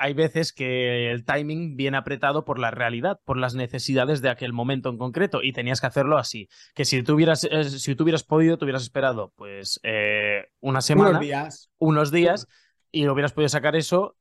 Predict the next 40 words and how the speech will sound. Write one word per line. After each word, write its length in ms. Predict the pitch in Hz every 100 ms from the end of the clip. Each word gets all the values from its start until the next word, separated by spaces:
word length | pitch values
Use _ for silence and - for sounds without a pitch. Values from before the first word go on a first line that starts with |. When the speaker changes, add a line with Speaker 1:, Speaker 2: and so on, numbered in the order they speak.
| _ _ -
Speaker 1:
Y 260 | 165 160
es 160 | 143 -
que, 80 | 135
claro, 380 | 175 139 135 -
estamos 320 | 135 175 175
hablando 300 | 185 175 143
de 80 | 127
la 60 |
diferencia 520 | 135 127 139 175 185
de 80 | 208
precio, 380 | 139 175 143 147
que 100 | 127
dices, 240 | 113 110 110
"Va, 160 | 143
no 120 | 135 160
es 60 |
mucho". 400 | 156 160 117 101 - - - _ _
Depende 460 | - 123 180 208 208
del 120 | 165
volumen 460 | 143 143 202 151 117
que 140 | 123
sea 260 | - 127 139
eso, 380 | 214 107 95 _
porque 500 | 110 104 113 127 127
puede 220 | 131 151
ser, 840 | 151 170 175 175 175 175 170 170 156
mm, 360 | 151 160 160
lo 80 | 156
que 80 | 151
te 60 | 156
cuesta 200 | 160 160
un 80 |
coche 260 | 151 180 202
o 60 | 196
lo 80 |
que 60 | 175
te 80 | 175
cuesta 180 | 156 110
una 140 | 110
casa, 300 | 143 110